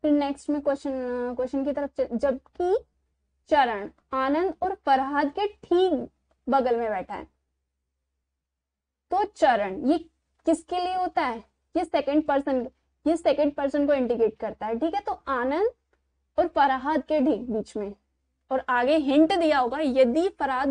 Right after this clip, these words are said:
बल्लू के ठीक राइट में बैठा है। तो अगर मैं फरहाद को यहाँ पे बिठाती हूँ तो इसके ठीक राइट में कौन बैठा है?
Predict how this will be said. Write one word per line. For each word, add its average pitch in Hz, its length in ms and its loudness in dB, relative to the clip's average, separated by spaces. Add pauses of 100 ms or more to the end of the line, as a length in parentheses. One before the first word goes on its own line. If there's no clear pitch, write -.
बल्लू 254 400 -2
के 359 200 -6 (640)
ठीक 359 300 4
राइट 269 380 4
में 285 100 -2
बैठा 233 240 -2
है। 156 120 -12 (3250)
तो 285 60 2
अगर 262 380 0
मैं 330 220 0 (320)
फरहाद 254 360 0
को 311 120 -2
यहाँ 269 220 -2
पे 262 120 0
बिठाती 254 440 -4
हूँ 311 180 -2 (840)
तो 302 60 6
इसके 311 260 2
ठीक 320 260 4
राइट 311 260 6
में 330 140 2
कौन 339 240 2
बैठा 320 240 2
है? 214 160 -4